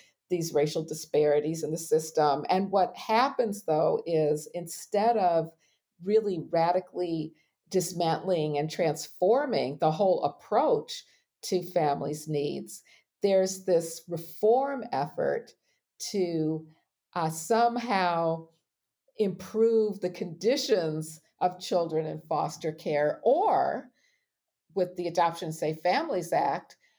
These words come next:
<laughs> just the, the worst approach, which is, "Well, then we need to terminate the parental rights and get these children adopted so they're not languishing in foster care." So the, the response often, because there wasn't an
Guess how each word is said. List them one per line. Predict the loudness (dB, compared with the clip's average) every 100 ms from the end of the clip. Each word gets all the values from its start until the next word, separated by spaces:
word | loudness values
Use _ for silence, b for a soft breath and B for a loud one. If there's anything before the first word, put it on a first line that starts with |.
| _ _ _
<laughs> | _ _ -4 -2 -2
just | -2 -2 0
the, | -2
the | 0
worst | 0 2 2 2 -2 -10 -16 B B B -2
approach, | 0 2 2 2 -2
which | -2 0 0
is, | 0 -2 -8 0
"Well, | 2
then | 4 2
we | 0
need | -2 -2
to | -6 -8
terminate | -4 0 0 2 2 2 -2
the |
parental | -4 -2 0 0 2
rights | 2 2 0 -2 -2
and | 0
get | 0 -2
these | -8 -6
children | -2 0 0
adopted | -2 0 2 2 0 0 0 2
so | 0
they're | 2 2
not | 2 0
languishing | 2 2 2 0 -2 -6
in | -8 -4
foster | 0 0 -2 -14
care." | -6 -6 -6 _ B B
So | -2 2 2 0
the, | 2 4 4 2 -2 -4
the | -2 -2 -4 _ -8
response | -2 -2 -4 -4 -2 0 0 -2 -2 0
often, | 0 0 -2 -2 -6 -10 b b _ -4
because | -2 -2 -2 0
there | 2 0
wasn't | 0 0 2 2 0
an | -2